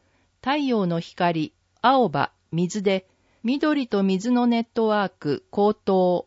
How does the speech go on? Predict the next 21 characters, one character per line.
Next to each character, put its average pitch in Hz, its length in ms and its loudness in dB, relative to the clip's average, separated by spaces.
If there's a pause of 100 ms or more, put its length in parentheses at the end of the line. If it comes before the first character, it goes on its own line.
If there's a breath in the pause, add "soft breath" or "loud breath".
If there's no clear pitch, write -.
表 165 600 0
現。 120 140 -6 (1000)
赤 277 340 -2
は 151 220 0 (240)
区 294 140 -2
の 285 140 0
花、 151 460 -2
サ 160 240 -4
ザ 220 160 -2
ン 185 80 -4
カ。 - 260 -10 (540)
緑 240 400 -2
は 139 220 0 (240)
木 208 140 -4
場 269 120 2
の 294 160 0
木 277 260 -2
材 214 280 0
の 139 140 -4
年 165 280 -2
輪。 143 340 -4